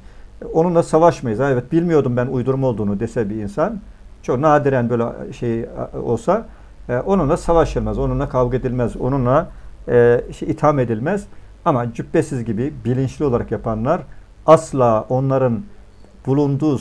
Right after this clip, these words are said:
namazda duracak olsanız, orada bu, böyle zındıklardan birisi olsa yanına durmamakta bile fayda var. Bir arkaya, bir yana, araya bir boşluk bırakarak bu kadar uzak durmakta fayda var. Onun en yakın arkadaşlarından olan Ebu Bekir Sifil Hoca bile biz kendisini bu konuda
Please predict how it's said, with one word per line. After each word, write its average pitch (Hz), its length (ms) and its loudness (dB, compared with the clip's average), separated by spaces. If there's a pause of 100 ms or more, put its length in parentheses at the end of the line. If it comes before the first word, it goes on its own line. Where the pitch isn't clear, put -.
namazda 139 520 2
duracak 127 320 0
olsanız, 104 540 -4 (100)
orada 131 420 4
bu, 120 140 -6
böyle 135 180 4
zındıklardan 117 640 -2
birisi 135 260 -2
olsa 151 360 -2 (300)
yanına 139 400 0
durmamakta 127 540 -2
bile 135 120 -2
fayda 104 260 -2
var. 98 180 -6
Bir 185 60 -2
arkaya, 120 420 -2
bir 139 240 -2
yana, 131 240 0
araya 127 300 2
bir 131 180 -6
boşluk - 340 -6
bırakarak 123 460 -2 (360)
bu 180 80 0
kadar 143 340 2
uzak 143 340 0
durmakta 117 380 -4
fayda 113 300 -2
var. 151 200 0 (420)
Onun 202 280 0
en 208 120 0
yakın 190 360 2
arkadaşlarından 135 800 0
olan 113 220 -4
Ebu 120 200 -2
Bekir 120 180 -6
Sifil - 240 -6
Hoca 170 260 -2
bile 101 260 -4 (400)
biz - 100 -18
kendisini 143 540 -2
bu 135 40 -8
konuda 139 440 -2